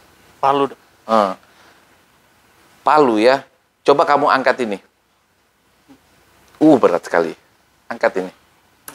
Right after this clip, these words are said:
Speaker 1: Ini yang di film, Dok, ya?
Speaker 2: Iya.
Speaker 1: Di film.
Speaker 2: Ah. Coba angkat.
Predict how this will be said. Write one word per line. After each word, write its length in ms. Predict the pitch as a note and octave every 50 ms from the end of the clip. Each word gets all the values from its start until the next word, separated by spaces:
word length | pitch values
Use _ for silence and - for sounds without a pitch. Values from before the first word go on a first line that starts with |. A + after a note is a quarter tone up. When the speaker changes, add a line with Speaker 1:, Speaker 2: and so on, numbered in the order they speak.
| - -
Speaker 1:
Ini 240 | D#3 F3 F3+ F3+ E3+
yang 80 | D3 C3
di 80 | C3
film, 400 | B2+ - - C3 B2+ D3 F3 F#3+
Dok, 140 | F3 F3 D3+ B2+
ya? 100 | C3 D#3 B2
Speaker 2:
Iya. 400 | B2+ C3 B2+ G#2+ F2 - - -
Speaker 1:
Di 40 | -
film. 160 | - - - _ _ _ _ _ _ _
Speaker 2:
Ah. 320 | G#2 G#2 G#2 - - G#2 G2+ _ _ _ _ _ _ _ _ _ _ _ _ _ _
Coba 320 | - A#2+ B2 - - A#2
angkat. 240 | G#2+ - F2 -